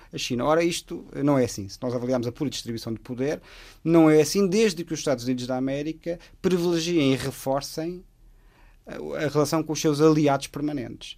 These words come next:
Na Europa, com os aliados permanentes da nato, no Médio Oriente, com os aliados permanentes Israel, Arábia Saudita e Egito,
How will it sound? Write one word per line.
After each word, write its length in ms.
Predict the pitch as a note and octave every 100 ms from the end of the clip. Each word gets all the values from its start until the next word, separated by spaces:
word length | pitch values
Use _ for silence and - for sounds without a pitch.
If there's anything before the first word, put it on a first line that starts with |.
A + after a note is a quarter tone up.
| -
Na 200 | C3 C3+
Europa, 420 | C#3 C3+ C3 A#2 G#2
com 120 | A2
os 60 |
aliados 260 | G#2+ A2+ A2
permanentes 480 | - G#2 A2 G2+ G#2
da 100 | A#2+
nato, 480 | C#3 F#3+ - - - - - - - -
no 200 | F#3+ G3
Médio 260 | E3 D#3+
Oriente, 720 | D3+ D3+ D#3+ D#3 C3+ A#2 B2 A2
com 200 | - C#3+
os 120 | B2
aliados 380 | B2+ C3 B2+ -
permanentes 400 | C3 C3 C3+ A2
Israel, 540 | G#2+ A2 A#2+ B2+ A2+
Arábia 280 | A2 G#2+ G#2+
Saudita 640 | - A#2 A#2+ A2+ - F2+ F#2+
e 120 | G2+
Egito, 360 | G#2 F3 -